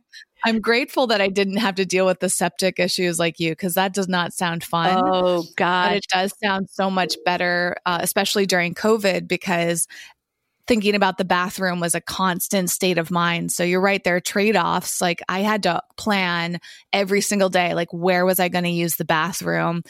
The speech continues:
Speaker 2: Mm-hmm.
Speaker 1: And, like, adding the covid element to it was really tricky because I was concerned about, you know, going in where other people
Speaker 2: Mm-hmm.
Speaker 1: were and how clean they were. So it,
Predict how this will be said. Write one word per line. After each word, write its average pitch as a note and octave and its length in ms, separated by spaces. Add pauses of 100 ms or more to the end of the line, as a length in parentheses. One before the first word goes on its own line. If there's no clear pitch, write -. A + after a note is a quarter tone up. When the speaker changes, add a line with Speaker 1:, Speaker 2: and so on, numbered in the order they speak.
(120)
Speaker 2:
Mm-hmm. G#3 180
Speaker 1:
And, F#3 180
like, F3+ 240 (260)
adding F#3+ 300
the F3+ 140
covid F3+ 640 (320)
element F#3 480
to G3 120
it E3+ 180
was E3+ 300
really F3+ 360
tricky F3+ 480
because E3+ 320
I E3+ 80
was E3 180
concerned F3 560
about, D#3 440
you F3 160
know, E3 320 (180)
going F3 280
in E3+ 340
where F3+ 300
other E3+ 200
people G3 360
Speaker 2:
Mm-hmm. F#3 80
Speaker 1:
were F3+ 280
and D#3+ 160
how E3+ 140
clean G#3 380
they F#3 120
were. E3+ 300
So E3 340 (720)
it, G3 220